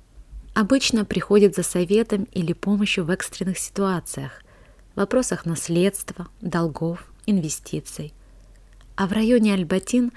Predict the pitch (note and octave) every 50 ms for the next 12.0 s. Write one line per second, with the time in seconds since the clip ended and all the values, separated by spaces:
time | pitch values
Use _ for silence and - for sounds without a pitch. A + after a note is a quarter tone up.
0 | - - - - - - - F#3 - - - A#3+ A#3 G#3 - F#3 E3+ - - F#3
1 | E3+ F3+ F#3 F#3 F3 - - - D#3+ - D#3+ D#3+ - F3 E3 F3+ F3 E3+ F3 F#3
2 | F3 - G#3 G3 F#3 D#3 D#3+ C#3+ F3+ D#3 C3+ F3 F3+ F3+ E3+ - - - D#3 -
3 | - - - F3 F3+ D#3 - F3+ F3 F3 E3+ - - - - - D#3 - - -
4 | D#3+ E3 E3 E3+ G3 A3 A#3 A3+ - - - - - - - - - - - -
5 | E3+ G3+ - - A#3+ - - - - C4+ C4+ C4 - - - G#3 G3+ G#3+ G#3+ -
6 | G3+ G3 F#3+ F3 E3+ E3 - - A3 G#3+ G#3 G3 F#3 E3+ G3 F#3 F3 E3 D3+ C#3
7 | C#3+ C#3 C#3 C#3 - _ - F#3 F#3+ G#3 A3+ G#3+ - G#3 F#3+ F#3+ G3 - - -
8 | F#3 - - - - - - - - - F3+ - F#3+ G3+ G3+ - - A#3+ A#3+ -
9 | - A3 G3+ - - F#3+ - - - - - G3+ A3 A#3 A3+ G#3 F3 D#3+ - E3
10 | E3 D#3 F3+ E3 F#3+ G3 G3 F#3+ - - G3 F#3 F3 F3 E3+ - F#3 G3 G#3+ G3
11 | F#3+ F#3 F3 F3+ G3 G3+ G3+ - - A3 G#3 F#3 D3 D3 - - - - - -